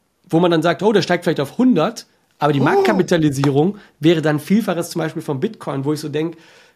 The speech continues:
Speaker 1: also das sind die Basics, wirklich Werte irgendwie zu bemessen, nämlich Preis mal Anzahl der Coins ergibt die Marktkapitalisierung und die ist entscheidend dafür, was ein Projekt dann auch an Wert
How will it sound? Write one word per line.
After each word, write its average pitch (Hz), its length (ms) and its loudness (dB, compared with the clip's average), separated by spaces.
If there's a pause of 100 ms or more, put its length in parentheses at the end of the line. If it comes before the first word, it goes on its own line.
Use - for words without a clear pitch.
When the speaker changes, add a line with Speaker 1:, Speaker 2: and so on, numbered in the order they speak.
Speaker 1:
also 160 160 -4
das 175 120 0
sind 196 120 2
die 202 80 0
Basics, 156 760 -4 (360)
wirklich 180 600 0 (340)
Werte 170 640 -2
irgendwie 170 480 -2
zu - 160 -10
bemessen, 147 720 -4
nämlich 151 480 -2
Preis 185 560 -4
mal 151 220 -6
Anzahl 160 280 -4
der 147 120 -6
Coins 180 400 -2
ergibt 156 320 -8
die 156 80 -4
Marktkapitalisierung 139 1200 -6 (180)
und 151 220 -4
die 214 100 0
ist 220 100 -2
entscheidend 170 480 -4
dafür, 151 480 -6 (360)
was 175 260 -2
ein 151 140 -4
Projekt 151 360 -8
dann 151 120 -6
auch 147 260 -10
an 135 160 -6
Wert 143 300 -6